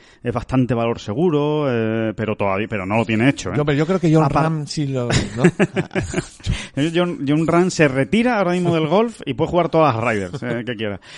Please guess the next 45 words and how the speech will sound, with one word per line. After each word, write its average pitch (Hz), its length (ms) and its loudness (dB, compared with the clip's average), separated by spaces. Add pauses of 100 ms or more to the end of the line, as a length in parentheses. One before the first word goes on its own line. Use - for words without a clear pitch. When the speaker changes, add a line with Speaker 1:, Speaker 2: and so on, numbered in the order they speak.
(120)
Speaker 1:
No, 123 100 -2
Speaker 2:
Por 120 100 2
Speaker 1:
eh, 117 60 2
Speaker 2:
la 120 80 2
cantidad 127 280 2
de 151 60 6
puntos 131 340 2
que 107 140 -2
tiene, 98 180 -2
Speaker 1:
qué 98 60 0
Speaker 2:
¿no? 117 60 2
Speaker 1:
barbaridad. 98 560 -2
Eh, 110 600 -2
Ram, 147 440 2
McIlroy, 123 800 2 (200)
Hatton, 107 460 -2 (560)
Hovland 135 580 0 (500)
y 165 140 -2
Casey, 254 600 2
diríamos 160 520 -4 (200)
que 123 80 -10
están 127 320 -4
prácticamente 107 760 -8
metidos. 90 320 -8
O - 20 -6
sea, 151 100 0
Speaker 2:
No, 147 200 4
Speaker 1:
son 113 140 -10
Speaker 2:
yo 143 140 2
no 160 100 2
diría 120 320 2
eso. 90 200 -6
Speaker 1:
Casey 147 320 0
no. 151 80 0
Speaker 2:
Es 135 60 0
lo 147 100 2
que 143 60 -6
estamos 160 260 -2
tratando 110 340 -6
de 101 40 -8
explicar. 117 380 -6
Speaker 1:
Casey 135 320 -2
no. 160 160 -4 (100)
Bueno, 101 320 -4 (220)
Hovland 143 480 -2